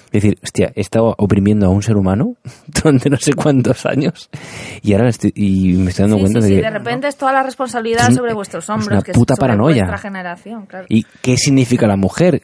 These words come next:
Speaker 1: Porque la mujer no es solamente una mujer, es, es la metáfora de la vida, ¿no? De que, a ver, sin, sin inflarme mucho, ¿eh? Pero que es, que es, que es, que, que estoy, ¿qué he hecho yo? ¿Qué est-, coño he hecho yo con este ser humano, ¿sabes?
Speaker 2: Ujú.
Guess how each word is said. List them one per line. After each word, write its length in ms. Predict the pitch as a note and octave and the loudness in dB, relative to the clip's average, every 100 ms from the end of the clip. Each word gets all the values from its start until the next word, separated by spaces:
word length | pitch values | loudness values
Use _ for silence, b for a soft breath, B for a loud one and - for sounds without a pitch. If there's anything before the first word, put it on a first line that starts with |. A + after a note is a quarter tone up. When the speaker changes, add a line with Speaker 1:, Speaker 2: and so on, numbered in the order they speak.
| _ | _
Speaker 1:
Porque 180 | - G2 | -2 0
la 80 | |
mujer 300 | G2 - B2+ C#3+ | 0 0 0 2
no 220 | D3 D3 | 4 4
es 100 | C3+ | 0
solamente 440 | - B2 A#2+ A2+ | 0 2 2 2
una 100 | A2 | 0
mujer, 360 | G2+ G#2 F3+ A2+ | 2 2 2 2
es, 240 | G#2+ G2 - B B | 2 0 -6 B B
es 140 | G#2+ A#2 | -2 0
la 100 | A#2+ | 2
metáfora 520 | A#2 C3+ C#3+ D#3 D#3 | 2 2 0 2 4
de 60 | A#2+ | 4
la 80 | G2+ | 4
vida, 280 | G#3 C#3 G#2+ | 4 4 4
¿no? 100 | F#3 | 4
De 180 | A#2 G#2 | 4 2
que, 240 | G#2 G2+ B B B B B B B - C#2 | -2 -2 B B B B B B B -14 -12
a 100 | - | -4
ver, 120 | E2+ D#2+ E2+ E2 | -2 -2 -8 -6
sin, 180 | - G#2+ | 0 0
sin 140 | - A2+ | 2 0
inflarme 260 | A#2+ C#3+ C3 | 2 4 4
mucho, 260 | A2+ - | 2 2
¿eh? 100 | A#2 - | 0 2
Pero 280 | A2 G2 - b b b - | 2 0 -4 b b b -8
que 80 | G2 | -8
es, 100 | G2+ | -2
que 120 | A2 | -2
es, 80 | A#2 A#2+ - | 0 -4 0
que 120 | A2 | 0
es, 360 | - - - - | 0 -4 -8 -6
que, 140 | - - | -4 0
que 100 | B2 | 0
estoy, 300 | - - D3+ | 0 0 0
¿qué 240 | C3+ C#3 | 2 4
he 40 | G3 | 4
hecho 200 | - C#3 | 4 2
yo? 320 | E3+ A3 - - - | 4 2 2 -20 -8
¿Qué 80 | B2+ | -6
est-, 160 | - - _ | -6 -14 _
coño 300 | G3 F#3 C#3+ | 2 4 6
he 60 | A3 | 4
hecho 200 | - B2 | 2 2
yo 160 | C#3 | 2
con 100 | C#3+ | 2
este 140 | D3+ D3+ | 2 2
ser 140 | D3 | 2
humano, 380 | A#2+ G3+ C3 G#2+ | 4 2 0 -2
¿sabes? 260 | A#2 A#3+ _ b b b b G3 | -4 -8 _ b b b b -18
Speaker 2:
Ujú. 300 | F3+ E3+ | -18 -20